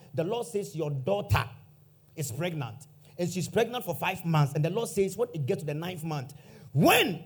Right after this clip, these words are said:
she gets to the hospital, she shouldn't go through C S. When they try to cut her, she will bleed and die. God will find a way to let her deliver safe." She said, "Okay." I said, "But prophet," you know, Americans, they are forthcoming. Prophet,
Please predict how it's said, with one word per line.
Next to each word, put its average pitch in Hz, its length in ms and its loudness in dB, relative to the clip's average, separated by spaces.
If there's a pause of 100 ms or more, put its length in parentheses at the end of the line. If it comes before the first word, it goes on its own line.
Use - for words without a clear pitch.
(100)
she 185 160 -2
gets 226 180 4
to 170 60 -4
the 165 80 4
hospital, 127 600 -4
she - 140 -8
shouldn't 185 380 -6
go 165 220 2
through 151 320 -8
C - 420 -2
S. - 240 -12 (380)
When 185 200 0
they 175 120 2
try 220 260 -6
to - 160 -8
cut - 300 -10
her, 131 260 -6
she - 120 -14
will 147 100 -4
bleed 160 200 -4
and 123 180 -6
die. 113 260 -6 (340)
God 359 200 -2
will 214 80 -4
find 247 220 -6
a 190 60 0
way 202 100 0
to 156 140 -6
let 175 180 -4
her 160 80 -4
deliver 143 320 -2
safe." 139 320 -4 (840)
She - 120 -8
said, 143 220 0
"Okay." 123 340 -4
I - 500 -20
said, 233 140 -2
"But 226 220 -2
prophet," 302 560 4 (300)
you 160 100 -4
know, 202 80 0
Americans, 196 360 -4
they 170 60 -6
are 160 80 -4
forthcoming. 175 640 -4 (340)
Prophet, 330 560 4